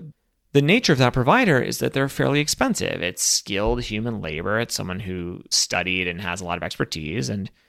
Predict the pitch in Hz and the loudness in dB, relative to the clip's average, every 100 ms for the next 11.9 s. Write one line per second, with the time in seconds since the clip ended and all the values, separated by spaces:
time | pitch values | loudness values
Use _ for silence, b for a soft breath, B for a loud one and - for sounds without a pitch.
0 | _ _ _ _ - 110 - - 107 110 | _ _ _ _ -4 -2 -2 0 0 0
1 | - 101 98 101 - _ _ - 107 104 | -2 -2 -2 -6 -8 _ _ -6 -2 2
2 | 107 107 98 107 104 131 - - 117 107 | 4 2 2 2 0 0 -6 -2 0 0
3 | 98 107 - 104 78 85 98 107 - 98 | 0 -2 -2 -4 -2 -2 0 -2 -4 -8
4 | 92 92 104 104 101 101 104 - - 87 | -6 -4 -2 -2 -2 -6 -2 -2 0 -4
5 | 90 - - _ _ _ _ _ - 110 | -4 -8 -20 _ _ _ _ _ -4 2
6 | - 98 95 95 90 87 92 67 - - | 4 4 4 2 2 0 -2 -6 -12 -14
7 | - _ _ _ _ _ _ _ - 123 | -16 _ _ _ _ _ _ _ 0 2
8 | 156 220 - 165 123 113 110 110 123 - | 4 2 4 2 4 2 2 -2 -2 -2
9 | 107 92 110 113 135 143 104 90 85 - | -4 -4 -4 -2 2 4 4 2 2 -2
10 | 110 107 - - 95 104 101 - 73 64 | 0 -4 -4 -6 -6 -2 -2 -4 -8 -8
11 | - 110 95 73 - - - - | -4 -2 -4 -4 -8 -10 -14 -18